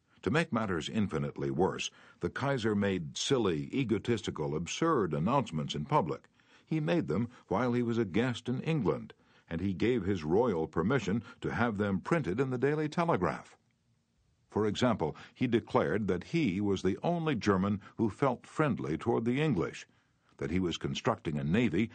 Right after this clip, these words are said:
against the menace of Japan, that he and he alone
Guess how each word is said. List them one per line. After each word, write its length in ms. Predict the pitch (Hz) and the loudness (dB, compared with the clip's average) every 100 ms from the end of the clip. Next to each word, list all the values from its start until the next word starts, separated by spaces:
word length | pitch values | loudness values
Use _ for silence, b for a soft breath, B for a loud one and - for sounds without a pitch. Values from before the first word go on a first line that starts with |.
| B | B
against 440 | 76 80 101 104 | -2 0 0 -2
the 80 | 92 | -2
menace 420 | 85 98 113 101 | 0 2 0 -2
of 140 | 110 98 | -2 0
Japan, 720 | 117 98 - 127 113 62 58 b b b b | -2 0 2 2 0 -2 -10 b b b b
that 180 | 90 80 | -2 0
he 340 | 120 135 127 | 0 2 0
and 180 | 85 71 | -2 -2
he 220 | 131 135 | 0 2
alone 520 | 110 104 120 123 143 | 4 4 4 2 -2